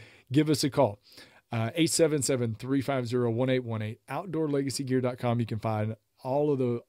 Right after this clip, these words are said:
uh, all of the optics there. You can give 'em a look. But if you have questions, call us. You know, that's what we're here for. We use 'em all. We test 'em all. Uh, and if you don't see it on this channel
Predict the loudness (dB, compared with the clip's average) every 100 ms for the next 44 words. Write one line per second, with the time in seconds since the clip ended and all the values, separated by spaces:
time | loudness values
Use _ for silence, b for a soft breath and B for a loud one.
0 | _ -10 -8 -8 -12 -16 _ _ -6 -4
1 | 0 0 0 -2 -6 -6 -4 -4 -2 0
2 | 2 0 0 -2 2 0 2 0 0 -4
3 | -4 -6 -6 -8 -8 -4 -4 0 -2 -2
4 | -2 0 2 0 0 -2 -4 b b b
5 | b 0 4 4 4 4 2 4 2 2
6 | 0 0 2 2 2 -2 B B B B
7 | -4 0 0 0 0 0 2 4 4 4
8 | 6 6 6 4 2 2 0 -4 -4 0
9 | 0 0 -4